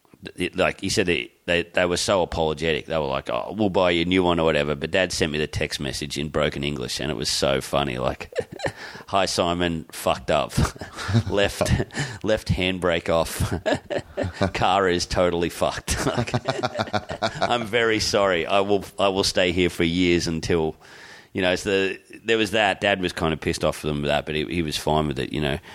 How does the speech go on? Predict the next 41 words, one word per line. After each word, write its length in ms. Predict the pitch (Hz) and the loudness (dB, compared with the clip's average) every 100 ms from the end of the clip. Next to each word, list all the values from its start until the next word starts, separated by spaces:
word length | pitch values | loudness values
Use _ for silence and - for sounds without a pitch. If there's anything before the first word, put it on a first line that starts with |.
| - - - _ | -20 -20 -20 _
And 280 | 80 90 87 | 0 0 2
then 480 | 101 98 98 98 98 - - | 2 2 4 2 -2 -8 -8
one 480 | 101 143 175 123 - - | -2 0 0 -2 -4 0
time 440 | 104 95 95 90 - | 2 4 2 0 0
they, 280 | 90 85 - _ - | 0 0 -2 _ 0
they 160 | 85 | 0
called 340 | - 120 151 98 | 2 0 2 2
him 160 | 85 | 0
and 100 | 85 | -2
said, 220 | - 85 | 0 -2
"Can 140 | 80 87 | 0 -2
you 80 | 85 | 0
come 260 | 104 85 | 0 0
down? 520 | 82 104 90 82 80 - _ _ | 0 0 0 -2 -6 -12 _ _
Um, 200 | 82 82 | -6 -4
there's 120 | 85 - | -4 -2
been 180 | 101 | 0
an 60 | 87 | 0
accident 420 | 107 - 87 76 | -2 -2 -6 -6
with 120 | 76 | -4
one 140 | 85 85 | -2 -2
of 60 | |
the 80 | 78 | -2
guns." 400 | 71 107 95 76 | 0 2 2 0
They 120 | 90 | 0
were 100 | 82 | 2
shooting 580 | - - 113 95 82 78 - _ _ _ _ _ _ _ _ _ _ _ _ - | 2 2 2 2 0 -4 -10 _ _ _ _ _ _ _ _ _ _ _ _ -4
the 100 | 82 | 0
guns, 380 | 107 113 90 | 4 4 4
and 300 | 92 87 - - _ _ _ _ _ _ - | 0 0 -6 -18 _ _ _ _ _ _ -6
one 200 | 104 135 | 0 2
of 80 | 127 | 4
them, 300 | 117 104 92 101 | 2 0 -2 0
they, 140 | 110 92 - - - | 0 0 -8 -20 -2
one 180 | 117 127 | 0 2
of 60 | |
them 120 | 107 | 2
jumped 300 | 92 107 95 | 2 -2 0
in 80 | 95 | -2
the 100 | 90 | 0
ute 520 | 90 135 90 90 - | 2 2 0 -4 -14